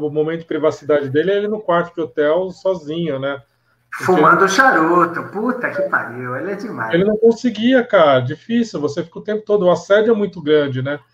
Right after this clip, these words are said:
Speaker 1: Isso tem um desgaste também, né? Que você não consegue desligar a cabeça, né? Tem aquele dia que você não tá legal, que você vai sair,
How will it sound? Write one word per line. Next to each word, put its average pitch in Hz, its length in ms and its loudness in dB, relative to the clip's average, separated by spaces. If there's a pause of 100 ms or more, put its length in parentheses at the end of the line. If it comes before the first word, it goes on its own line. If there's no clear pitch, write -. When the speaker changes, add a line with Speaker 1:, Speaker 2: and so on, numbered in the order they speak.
(280)
Speaker 1:
Isso 185 200 -4
tem 240 80 4
um 233 60 6
desgaste 214 500 4
também, 143 320 0
né? 135 80 -4
Que 131 80 -10
você - 80 -6
não 170 100 -4
consegue 196 360 -4
desligar 180 420 0
a 180 100 -2
cabeça, 147 540 0
né? 147 140 -6 (360)
Tem 208 80 -2
aquele 233 220 2
dia 240 100 0
que 240 80 -6
você 240 120 0
não 220 100 -2
tá 226 80 4
legal, 185 600 6
que - 40 -16
você 165 100 -6
vai 180 120 2
sair, 180 500 0